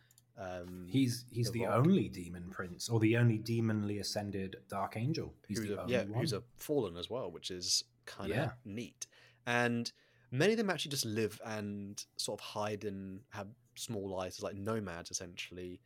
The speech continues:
Speaker 1: And they hide amongst civilizations, pockets of humanity, and they age. Some of them just basically give up war altogether, entire. Like, some of them just discard.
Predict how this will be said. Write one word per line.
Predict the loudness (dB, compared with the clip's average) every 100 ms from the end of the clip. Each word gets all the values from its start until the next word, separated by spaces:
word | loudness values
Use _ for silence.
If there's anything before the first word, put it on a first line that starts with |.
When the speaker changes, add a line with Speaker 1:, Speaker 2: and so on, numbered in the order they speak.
| _ _ -14
Speaker 1:
And | -10 -8 -8 -10 -6
they | -6
hide | -2 -2 0 -2
amongst | -6 -6 -4
civilizations, | -4 -4 -6 -4 -4 -4 -6 -6 -8
pockets | -6 -6 -6 -8 -8
of | -10 -14
humanity, | -10 -8 -6 -6 -8 -8 -8 -8 -12 _ _ _ _ _ _ _
and | -8 -8
they | -8 -6
age. | -6 -6 -8 -8 -8 -10 -20 -20 -6
Some | 0 2
of | 0
them | -2
just | -4 -4 -4
basically | -2 0 -2
give | -2 -2 -2
up | -4 -6 _ -16
war | -12 -6 -2 0 0 -2 -8 -4
altogether, | -2 0 -4 -4 -2 -2 -4 -4 -8 _ _ _ -10
entire. | -8 -4 -4
Like, | -4 -2
some | -2
of | -2
them |
just | -6 -6
discard. | -4 -4 -4 -2 -4